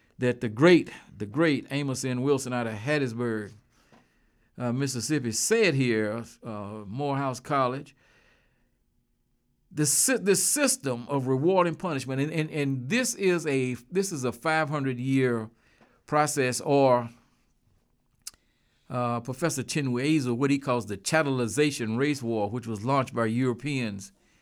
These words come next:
in fourteen forty-one, but which clearly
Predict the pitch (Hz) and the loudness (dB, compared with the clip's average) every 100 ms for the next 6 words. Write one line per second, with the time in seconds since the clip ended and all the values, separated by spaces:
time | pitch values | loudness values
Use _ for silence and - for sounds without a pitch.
0 | _ _ _ 123 120 160 147 143 131 120 | _ _ _ -4 -2 2 2 2 -2 -2
1 | 131 123 110 139 180 165 135 135 135 - | 0 0 0 0 2 2 0 -4 -10 -18
2 | _ _ _ _ _ 131 131 113 147 139 | _ _ _ _ _ 0 2 2 -2 -2
3 | - - _ 185 170 139 | -8 -14 _ 4 6 6